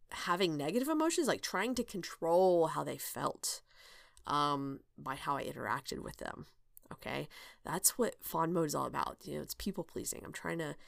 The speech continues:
keep them happy with me, right? By taking these actions and trying to fawn, right? And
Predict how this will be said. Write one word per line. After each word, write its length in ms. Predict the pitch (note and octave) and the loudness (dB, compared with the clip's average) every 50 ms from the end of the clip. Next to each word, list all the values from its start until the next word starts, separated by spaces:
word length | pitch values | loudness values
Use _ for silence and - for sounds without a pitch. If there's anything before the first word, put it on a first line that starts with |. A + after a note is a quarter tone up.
| - - _ _ | -20 -20 _ _
keep 340 | - - - G#3+ A3+ A3+ - | -10 -6 -4 -4 -4 -4 -2
them 260 | - - F3+ E3+ E3+ | 2 4 4 4 4
happy 1000 | E3+ - - - - G#3 G#3+ A#3 A#3 - - D#3+ B2 A2 F#2+ G2+ C#3+ B2 G3+ F#3+ - _ - - - - _ _ - - _ _ _ _ - | 2 0 -2 -2 -2 0 0 0 0 -2 -2 -4 -4 -4 -4 -4 -6 -6 -8 -8 -12 _ -20 -20 -20 -20 _ _ -20 -20 _ _ _ _ -8
with 240 | - D3+ - - - | -8 -8 -8 -6 -6
me, 460 | D3 D3+ C#3 - - - - - - _ _ _ _ _ _ _ _ _ - - | -4 -2 -2 -4 -4 -10 -14 -16 -18 _ _ _ _ _ _ _ _ _ -18 -12
right? 240 | - C#3+ D3 D3+ - | -8 -8 -6 -6 -6
By 100 | - C#3+ | -8 -8
taking 380 | D3 - - D3+ C#3+ - D3+ D3 | -8 -6 -6 -6 -6 -4 -6 -6
these 180 | C#3 C#3 C#3 - | -4 -6 -4 0
actions 480 | - C3+ D3 D3+ - - C#3 C3+ C#3+ - | 0 0 0 0 -2 -4 -4 -4 -4 -6
and 120 | - C#3 | -6 -8
trying 320 | C#3 - - C#3 C3+ C#3 C#3+ | -8 -6 -4 -4 -4 -4 -4
to 300 | - - C#3+ C3 C3+ C#3 - | -4 -4 -4 -4 -6 -8 -10
fawn, 520 | - - - D3+ D#3 D3 C3+ F2+ - - | -6 -4 -2 0 0 0 -2 -4 -6 -6
right? 360 | - C3+ C#3 C#3+ D3 C#3+ - - - - - - - - - - - | -6 -2 -2 0 -2 -2 -4 -8 -14 -14 -14 -16 -16 -18 -16 -4 2
And 500 | - F#3 F#3+ G3 G3 F#3+ F#3+ F#3+ F3+ - | 6 8 10 10 10 10 8 6 4 -2